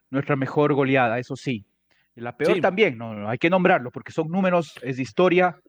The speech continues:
Speaker 1: y, y,
Speaker 2: Claro.
Speaker 1: y, y finalmente es parte de la estadística.
Speaker 2: La historia
Speaker 1: ¿Quién
Speaker 2: está para
Speaker 1: marcó
Speaker 2: aprender los errores
Speaker 1: el
Speaker 2: del pasado
Speaker 1: primer
Speaker 2: y no repetirlos en el futuro, me decía mi profesor de historia.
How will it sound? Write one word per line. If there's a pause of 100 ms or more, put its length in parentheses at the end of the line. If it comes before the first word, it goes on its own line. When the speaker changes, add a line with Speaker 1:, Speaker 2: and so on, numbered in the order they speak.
(360)
Speaker 1:
y,
y,
Speaker 2:
Claro.
Speaker 1:
y,
y
finalmente
es
parte
de
la
estadística.
Speaker 2:
La
historia
Speaker 1:
¿Quién
Speaker 2:
está
para
Speaker 1:
marcó
Speaker 2:
aprender
los
errores
Speaker 1:
el
Speaker 2:
del
pasado
Speaker 1:
primer
Speaker 2:
y
no
repetirlos
en
el
futuro,
me
decía
mi
profesor
de
historia.